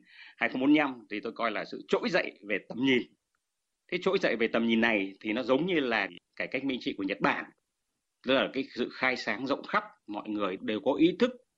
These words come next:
đưa dân tộc tiến lên và mọi người đều chăm chăm để kiến tạo cái phương cách để đuổi kịp các nước phương Tây.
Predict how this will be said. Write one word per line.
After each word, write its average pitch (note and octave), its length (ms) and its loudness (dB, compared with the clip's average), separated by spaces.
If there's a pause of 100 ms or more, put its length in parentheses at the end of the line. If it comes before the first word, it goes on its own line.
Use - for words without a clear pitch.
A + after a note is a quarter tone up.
(200)
đưa C3 180 -2
dân A#2+ 180 -8
tộc - 160 -6 (160)
tiến F#3+ 160 4
lên F3+ 180 2 (800)
và G#2 180 -6
mọi A#2 200 -8
người G2+ 320 -4
đều F#2 360 -6 (140)
chăm B2 160 -4
chăm B2 300 -2
để - 120 -12
kiến C#3 200 0
tạo - 260 -2
cái C3 240 -8 (160)
phương D3 180 2
cách G#3+ 140 2 (240)
để G#2+ 240 -6
đuổi F#2+ 200 -4
kịp A2 200 2
các - 160 -6
nước D3 180 2
phương B2+ 140 -4
Tây. C#3+ 160 4